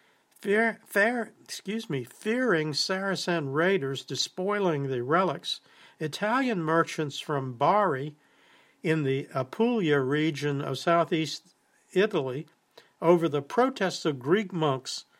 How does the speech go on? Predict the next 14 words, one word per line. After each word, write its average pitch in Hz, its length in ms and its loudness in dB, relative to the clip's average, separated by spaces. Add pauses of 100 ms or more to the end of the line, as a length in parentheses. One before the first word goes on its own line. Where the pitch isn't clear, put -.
(560)
resume-, 175 680 2
exhumed, 139 760 0
excuse 135 480 -4
me, 226 160 -2
the 160 140 0
bones 226 480 2
of 147 80 -2
Saint 147 320 -2
Nicholas 156 420 -2
and 170 140 -2
took 147 220 0
them 143 160 0
to 147 180 0
Italy. 170 480 4